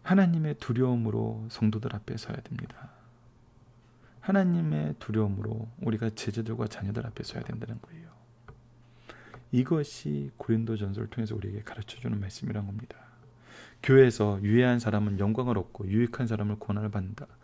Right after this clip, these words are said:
어리석은 자들은 예수 믿고 교회에 들어와서 세상에서처럼 지혜롭고 강하고 존경함을 받으려 그래요. 그래서 인정받으려 그래요. 주목받으려 그래요. 자기 의사가 먼저 반영되길 원해요. 그리고 자신이 기분이 나쁘면 상대방에게 모욕을 주고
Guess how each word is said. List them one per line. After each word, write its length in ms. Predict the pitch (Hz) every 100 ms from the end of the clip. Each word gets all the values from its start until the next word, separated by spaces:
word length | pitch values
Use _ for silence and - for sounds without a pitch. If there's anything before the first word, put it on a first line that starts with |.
| - - -
어리석은 440 | 123 160 185 175 160
자들은 380 | 131 117 120
예수 260 | 104 101 139
믿고 280 | 127 - 113
교회에 260 | - 120 131
들어와서 440 | 104 104 101 107
세상에서처럼 760 | - 107 135 131 123 - 120 113
지혜롭고 580 | - 147 120 - -
강하고 500 | - 123 113 - 110 - - - -
존경함을 500 | 143 139 143 131 127
받으려 380 | 113 104 107
그래요. 280 | 104 107 113 - - _ _ _
그래서 180 | - 135
인정받으려 680 | 135 196 180 180 156 147
그래요. 260 | 143 - 110 - _ _
주목받으려 760 | - 156 180 - - 147 151 143
그래요. 260 | - 127 - - - - -
자기 280 | - 156 165
의사가 720 | 139 110 107 135 131 135 110 - - -
먼저 680 | 123 151 147 151 143 120 - - _ _ -
반영되길 540 | 107 127 127 123 123
원해요. 340 | 113 87 95 104 - - _ _ _ _ - - - -
그리고 240 | 139 151
자신이 440 | - 110 104 147 131
기분이 340 | - 117 127
나쁘면 360 | 98 - 113 107
상대방에게 640 | 104 98 107 107 101 101
모욕을 460 | 95 120 131 131 120
주고 360 | - - 98